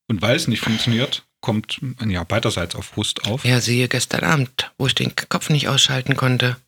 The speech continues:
Speaker 2: Da war ich auch gefrustet. Ich war
Speaker 1: Ja.
Speaker 2: echt gefrustet. Und ich glaub, der Frust hat dann noch mehr dazu geführt, dass ich meinen Kopf nicht ausschalten konnte.
Speaker 1: Ja, das passiert.
Speaker 2: Das ist ein Kreislauf.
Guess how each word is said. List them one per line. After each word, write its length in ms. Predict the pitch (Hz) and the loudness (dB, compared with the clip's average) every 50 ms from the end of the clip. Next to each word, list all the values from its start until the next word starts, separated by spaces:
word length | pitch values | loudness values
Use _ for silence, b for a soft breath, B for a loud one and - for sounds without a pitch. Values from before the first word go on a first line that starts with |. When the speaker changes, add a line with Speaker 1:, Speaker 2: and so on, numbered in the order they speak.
| _ | _
Speaker 2:
Da 140 | - 127 117 | -2 -2 0
war 120 | 107 107 110 | 0 0 0
ich 140 | - - | 0 0
auch 180 | - 165 165 - | 0 0 0 -2
gefrustet. 680 | - - - - 127 127 - - - 127 - - - _ _ _ _ _ _ _ _ _ _ _ _ _ _ _ _ - | -4 -4 -4 -2 -2 -2 -2 -2 -2 -4 -4 -6 -14 _ _ _ _ _ _ _ _ _ _ _ _ _ _ _ _ -4
Ich 160 | - 120 - - | -4 -2 0 0
war 80 | 117 113 | 0 2
Speaker 1:
Ja. 60 | 110 | 2
Speaker 2:
echt 380 | 131 151 - - - - - | 4 4 4 2 0 -6 -6
gefrustet. 580 | - 180 - - - 185 - - - - 139 - | -4 -4 -2 0 0 0 0 0 -2 -2 0 2
Und 120 | 117 139 | 2 2
ich 120 | 139 - - | 2 2 2
glaub, 240 | - 170 175 - - | 2 0 2 2 0
der 100 | 147 131 | -2 -2
Frust 360 | - - 127 151 - - - 165 | -2 0 0 0 0 0 -2 -2
hat 140 | 165 - - | -2 0 2
dann 140 | 139 135 135 | 2 4 2
noch 220 | 147 - - - | 2 0 0 0
mehr 220 | 151 151 147 147 | 2 2 2 2
dazu 340 | 147 - 147 - - - 151 | 0 0 -2 -2 -2 -4 -4
geführt, 380 | 139 - - - - 151 - - | -4 -4 -4 0 0 0 0 0
dass 100 | 139 - | 0 0
ich 80 | - - | 2 2
meinen 160 | 156 151 147 | 2 2 2
Kopf 220 | - 104 - - - | 0 -2 -2 -2 -4
nicht 160 | 110 107 - | -4 -2 -2
ausschalten 440 | 92 - - - 110 107 - - - | 0 2 2 2 0 -2 -4 -4 -2
konnte. 340 | - 107 107 95 - 104 - _ - | -2 -2 -2 -2 -2 -4 -6 _ -4
Speaker 1:
Ja, 120 | 139 156 156 | -4 -4 -4
das 180 | 120 - - - | -4 -4 -6 -6
passiert. 460 | - 117 - - 139 127 123 - - _ _ B B B B | -4 -4 -6 -6 -6 -8 -10 -14 -20 _ _ B B B B
Speaker 2:
Das 180 | 165 160 - | 0 0 2
ist 120 | - - 208 | 4 4 4
ein 80 | 202 | 4
Kreislauf. 680 | - - 214 - - - - 127 120 120 - - - | 4 4 2 2 2 2 2 2 0 0 -2 -6 -10